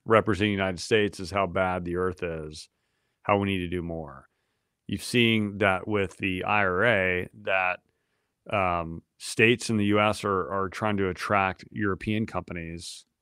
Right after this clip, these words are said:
And John Kerry's saying Eu-, Europe is not doing eno-, as much as U S, which is kinda laughable, right? 'Cause Europe's always been leading. At the same time, I'm gonna be blogging about this on Thursday, 'cause I drop one every Thursday, about just solar in general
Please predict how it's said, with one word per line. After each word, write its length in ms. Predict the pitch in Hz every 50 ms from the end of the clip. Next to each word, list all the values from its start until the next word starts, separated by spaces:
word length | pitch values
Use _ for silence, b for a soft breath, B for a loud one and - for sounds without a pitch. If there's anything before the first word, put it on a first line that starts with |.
| _ _ _
And 120 | - 110 101
John 200 | 151 147 143 123
Kerry's 340 | - 139 175 160 131 113 -
saying 380 | - 123 117 113 110 113 110 - -
Eu-, 160 | 123 127 117 - -
Europe 460 | 131 127 117 117 135 143 139 - -
is 160 | 120 117 98
not 160 | 120 120 113 117
doing 180 | 120 117 113
eno-, 220 | 110 107 107 113 113
as 220 | - 127 98 92
much 240 | 113 110 101 - -
as 120 | 101 82 92
U 240 | 98 98 101 101
S, 240 | 95 85 82 82 -
which 140 | 98 87 90
is 80 | 95 90
kinda 240 | - 110 107 90
laughable, 500 | 80 80 80 80 80 76 - 85 80 78
right? 360 | 78 80 82 82 82 82 80 - _ -
'Cause 140 | 110 95 95
Europe's 260 | 131 143 123 - -
always 280 | 107 107 101 101 90 -
been 180 | 92 82 80
leading. 300 | 82 80 78 78 73 60 _ _ _ _ _ _ _ _ _ _ _ _ _ _ _ _ _ _ _ _ -
At 60 | - 113
the 80 | 131
same 240 | - - 180 160 131
time, 260 | 160 170 156 135 123 123
I'm 120 | 120 123
gonna 80 | 120 113
be 120 | 117 113
blogging 460 | 98 98 113 110 113 120 123 120 117
about 240 | 113 104 101 95 -
this 180 | 107 98 - 107
on 120 | 95 87
Thursday, 560 | - - 107 107 110 104 - - 98 92 92 90
'cause 100 | - 107
I 60 | 98
drop 360 | 90 95 98 92 92 - -
one 120 | 95 90
every 160 | 87 87 87 80
Thursday, 640 | - 110 110 113 104 - - 95 92 90 90 - -
about 360 | 98 92 98 95 90 80 92
just 240 | 107 110 - - -
solar 400 | 117 104 98 101 101 92 90 90
in 100 | 90 85
general 480 | 87 90 87 90 95 104 120 135 127